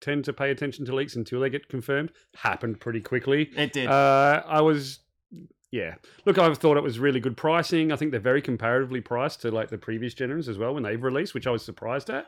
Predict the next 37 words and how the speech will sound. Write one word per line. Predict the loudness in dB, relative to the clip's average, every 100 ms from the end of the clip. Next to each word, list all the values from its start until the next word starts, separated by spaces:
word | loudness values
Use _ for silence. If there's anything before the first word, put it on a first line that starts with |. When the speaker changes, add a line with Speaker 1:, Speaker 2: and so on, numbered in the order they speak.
| 2
Speaker 2:
What | 4 6
was | 4 0 -4
the, | -8
do | -4
you | -2
remember | -2 -2
the | -2
pricing | 2 2 0 -6
of | -6
the, | -4 -4 -2
um, | -4 -4 -4
One | -6 -6
X | -8 -10 -12 -14 _ _ -14
when | -12
it | -8
launched? | -8 -8 -10 -18 _ 0
Was | 2
Speaker 1:
The | 4
Speaker 2:
it |
Speaker 1:
Xbox | 2 -2 -2
One | 0 -2
X | 0
was | -4
Speaker 2:
six | -2 -8
fifty? | -6 -8 -8 -10
Speaker 1:
six |
fifty. | _ _
Speaker 2:
Yeah, | -8 -6
so | -4
only | -2 -2
a | -2
hundred | -2
bucks | -2 -4 -2
more, | -4 -4
which | -8 -12 -8
with | -6
inflation | -4 0 0 0 -4 -8